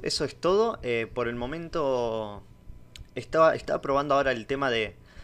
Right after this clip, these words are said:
de hacerlo en tres D, pero mi idea es en realidad que el personaje sea dos D con un controlador en tercera, en tercera persona.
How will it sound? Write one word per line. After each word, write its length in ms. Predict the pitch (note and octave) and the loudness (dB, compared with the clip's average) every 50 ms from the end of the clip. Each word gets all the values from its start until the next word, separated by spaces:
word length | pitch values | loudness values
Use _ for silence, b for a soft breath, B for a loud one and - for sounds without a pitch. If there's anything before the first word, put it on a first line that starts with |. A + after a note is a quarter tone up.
| B B B - | B B B -6
de 100 | - B2 | -4 -2
hacerlo 400 | A#2+ - - C#3 C3 C3+ C3+ C3 | -2 0 0 0 -2 -2 -2 -2
en 140 | B2 A#2 | -4 -4
tres 240 | - B2+ C3+ B2+ A#2 | -4 -4 -4 -4 -2
D, 180 | C3 D#3 F3+ F#3 | -2 -4 -4 -4
pero 320 | - - C#3+ C3+ B2 A#2+ | -4 -2 0 0 0 0
mi 220 | A#2 A#2 A#2+ A#2+ A#2 | 0 -2 -6 -6 -4
idea 260 | A2+ C3 D3+ D#3 D#3+ | -2 0 2 2 2
es 100 | D3+ C3 | 0 -2
en 120 | A#2+ A#2 | -4 -4
realidad 480 | A2+ A2+ A2+ A2+ B2 C#3 D3 - - - | -4 -2 0 0 0 0 0 -2 -4 -6
que 120 | - C3+ B2+ | -4 -2 -2
el 100 | A#2 G#2 | -2 -2
personaje 560 | - A#2+ A2 G#2+ - - A#2+ C3+ C3 - C3 | -4 -6 -6 -4 -6 -6 -6 -6 -6 -4 -6
sea 220 | - - B2+ B2 | -6 -2 0 0
dos 260 | B2 B2 A2+ A2 A2 | 0 0 -2 -4 -4
D 260 | A2 C3+ D3 D#3+ F#3 B B B B B B B B B B - - | -2 -2 -2 -2 -2 B B B B B B B B B B -16 -4
con 320 | - D3+ E3+ F#3 G3 G3+ G3 - | 0 2 2 2 2 -2 -8 -10
un 140 | - C#3+ C3 | -10 -8 -2
controlador 720 | - C#3+ C3 B2 A#2 A#2 A#2+ A#2 A2+ B2 C3+ D3+ D3 - - | 0 0 0 0 -2 -2 0 2 2 4 2 2 0 -2 -4
en 280 | A#2+ B2 B2 B2+ B2 | -4 -4 -4 -6 -8
tercera, 1040 | - - - A#2+ G#2+ A2 - - - B2 A#2 A#2+ A#2 A2+ A2 G#2 G#2 G2+ G2 F#2+ - - | -10 -4 -4 -4 -2 -2 -4 -4 -2 0 0 2 2 2 2 2 0 -2 -2 -4 -6 -8
en 140 | A2 G#2+ | -8 -8
tercera 400 | G2+ A2+ - - - B2 A#2 A#2 | -6 -8 -8 -8 -6 -6 -6 -4
persona. 540 | - A2+ G#2 - - C3+ D3 F3 G#3+ A#3 A#3 | -4 -6 -6 -4 -2 -2 -2 -2 -4 -6 -8